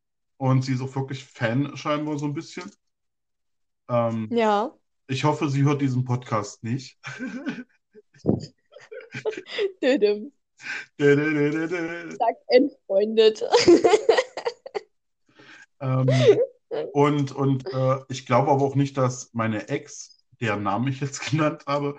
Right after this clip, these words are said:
Speaker 1: sich den Scheiß hier anhört. Deswegen glaube ich auch nicht. Ähm, also
Speaker 2: Hoffe es, hoffe es.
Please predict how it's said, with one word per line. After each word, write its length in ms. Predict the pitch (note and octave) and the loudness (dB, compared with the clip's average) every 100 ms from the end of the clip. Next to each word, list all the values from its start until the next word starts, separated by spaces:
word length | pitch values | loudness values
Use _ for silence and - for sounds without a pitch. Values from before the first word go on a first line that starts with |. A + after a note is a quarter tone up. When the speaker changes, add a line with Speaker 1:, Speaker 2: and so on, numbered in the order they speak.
| - - - - | -14 -20 -20 -10
Speaker 1:
sich 180 | - C3 | -6 0
den 180 | C#3 C3+ | 2 2
Scheiß 280 | C3+ C3 | 0 0
hier 120 | C#3+ C3 | -2 -2
anhört. 480 | C3 B2+ B2 - - | 2 2 2 -2 -14
Deswegen 400 | G#2 - G#2 G#2 | -12 -6 -6 -6
glaube 260 | G2 G2+ G2+ | -8 -8 -10
ich 120 | - | -16
auch 100 | - | -14
nicht. 300 | G#2+ G2+ - | -14 -16 -16
Ähm, 320 | G#2 G2+ F#2+ - _ _ _ _ - | -12 -10 -12 -16 _ _ _ _ -14
also 260 | G#3+ A3 C#3 | 0 4 4
Speaker 2:
Hoffe 120 | C3 | 4
es, 280 | C#3 G#3 - | 0 -2 0
hoffe 260 | C#4+ D4 B3 | 2 2 2
es. 240 | - F4+ | 2 2